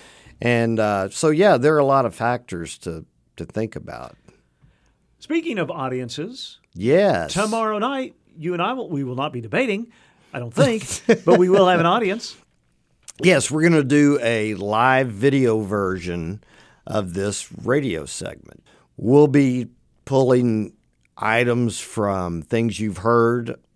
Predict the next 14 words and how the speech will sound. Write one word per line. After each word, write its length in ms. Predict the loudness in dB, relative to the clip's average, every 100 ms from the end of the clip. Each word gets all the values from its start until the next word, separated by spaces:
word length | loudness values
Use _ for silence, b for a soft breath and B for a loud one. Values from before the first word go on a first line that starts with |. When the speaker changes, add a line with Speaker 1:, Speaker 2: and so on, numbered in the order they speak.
| _ _
Speaker 1:
uh, 320 | -12 -10 -6 -4
over 220 | -4 -4
the 100 | -4
years 420 | -2 0 -2 -4
on 260 | -6 -4 -4
this 440 | -4 -6 -14 -18 _ _ _ _ _
program 840 | -2 0 2 0 0 -2 -4 -8 -12 b b b b b
and 280 | -2 0 -2
some 180 | -2
new 180 | 0 0
stuff, 680 | -2 -4 -4 -4 -6 -10 _ -6
but 160 | -6
I'm 260 | -4 -2 -2
gonna 420 | -2 -4 -6